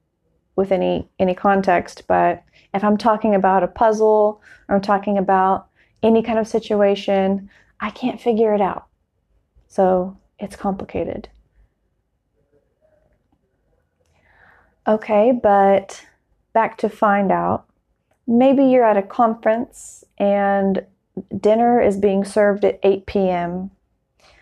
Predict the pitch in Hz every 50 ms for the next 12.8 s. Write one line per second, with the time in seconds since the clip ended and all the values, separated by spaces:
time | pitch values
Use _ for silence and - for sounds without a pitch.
0 | _ _ _ - 196 190 185 185 190 185 220 214 214 - 214 - 202 - - -
1 | 220 214 233 269 330 349 294 208 185 175 170 170 175 208 247 - _ _ _ -
2 | 196 196 196 - 196 196 196 190 190 190 185 190 208 240 240 214 180 175 170 170
3 | 175 196 226 - _ _ _ _ _ - 202 202 196 220 214 208 214 - _ -
4 | 233 226 - - - 208 196 190 196 - - 269 262 214 185 - - - 269 -
5 | _ _ _ _ _ _ _ _ _ _ _ _ _ _ - - - 196 190 190
6 | 190 185 185 - - 220 220 214 208 208 208 202 196 185 175 170 - _ - -
7 | 185 180 180 - - - - - - - 262 262 254 254 - - 262 254 247 247
8 | 240 - - - - 208 196 196 190 185 185 - 185 180 175 175 175 175 175 208
9 | 220 220 214 220 214 208 208 202 190 180 - - - 175 175 175 180 - 180 175
10 | 175 180 185 190 190 185 190 - - - 190 190 - 190 196 202 214 220 - -
11 | - 262 247 - - 214 208 202 196 196 196 214 196 196 - - 202 202 233 -
12 | - - - - - 196 175 175 170 170 175 170 175 190 190 -